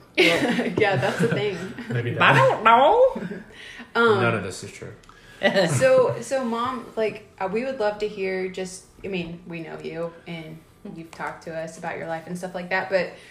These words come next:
Speaker 1: for our listeners and for people who maybe don't understand, you offer a completely different perspective
Speaker 2: Right.
Speaker 1: because we have these perspectives and this life experience and stuff.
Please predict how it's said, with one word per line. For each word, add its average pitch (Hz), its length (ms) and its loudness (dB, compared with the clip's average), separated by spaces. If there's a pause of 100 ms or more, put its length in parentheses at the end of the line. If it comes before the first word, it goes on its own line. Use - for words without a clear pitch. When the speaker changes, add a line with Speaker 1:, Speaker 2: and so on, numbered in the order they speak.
(120)
Speaker 1:
for 240 160 2
our 262 100 2
listeners 190 680 -2
and 185 200 -2
for 185 540 0
people 185 240 -6
who 185 140 -2
maybe 175 260 -4
don't 175 300 -8
understand, 175 400 -8
you 233 280 -4 (180)
offer 185 360 -2
a - 80 -6
completely 190 680 -4
different 185 320 -6
perspective 175 680 -10 (300)
Speaker 2:
Right. 113 100 -10
Speaker 1:
because 214 200 4
we 294 140 -4
have 214 360 0
these 185 260 -6
perspectives 175 800 -6
and 170 320 -6
this 180 200 -6
life 170 180 -4
experience 170 460 -12
and 170 80 -12
stuff. 165 240 -6